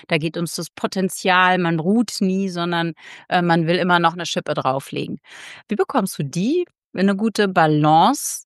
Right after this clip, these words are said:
Jetzt hast du viel gelernt über Achtsamkeit und scheinst es auch zu leben, aber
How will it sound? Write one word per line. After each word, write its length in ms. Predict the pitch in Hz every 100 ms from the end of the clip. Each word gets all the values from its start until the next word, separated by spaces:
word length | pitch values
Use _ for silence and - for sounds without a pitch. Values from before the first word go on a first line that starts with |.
| -
Jetzt 200 | 170 -
hast 160 | 190 -
du 60 |
viel 160 | - 185
gelernt 400 | 165 151 160 240
über 180 | 208 -
Achtsamkeit 600 | - 214 220 - 196 -
und 120 | 160
scheinst 260 | 165 160 165
es 140 | 151
auch 120 | 151
zu 160 | - 160
leben, 340 | 151 185 233
aber 560 | 185 185 180 185 180